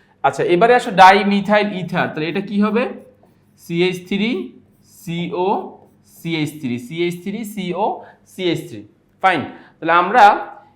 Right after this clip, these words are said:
এখান থেকে just এইভাবেই কিন্তু সমাণু তৈরি করতে পারবো। একই সংকেত, একই সব কিছু। দেখো এই যে আমরা যে, আহ,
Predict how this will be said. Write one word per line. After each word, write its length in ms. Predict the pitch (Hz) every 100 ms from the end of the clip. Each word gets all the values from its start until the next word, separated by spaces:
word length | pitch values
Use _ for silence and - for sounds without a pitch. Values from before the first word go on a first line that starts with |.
| _ -
এখান 180 | 180 208 214
থেকে 160 | 220 240 214
just 140 | 208 - 190
এইভাবেই 320 | 190 208 220 196
কিন্তু 180 | 185 208 -
সমাণু 340 | 180 180 185 185
তৈরি 220 | 175 160 165
করতে 260 | 160 156 220 403 - - -
পারবো। 380 | 143 143 135 135 98 95 - - _ _ 156
একই 220 | 156 240 -
সংকেত, 340 | 190 156 180 - 170
একই 220 | 165 202 202
সব 100 | 196 156
কিছু। 180 | 147 196 - - _
দেখো 200 | 170 170 139 - _ 175
এই 60 | 185 185
যে 80 | 185 -
আমরা 140 | 175 185
যে, 60 | 202 202 - - 147
আহ, 160 | 139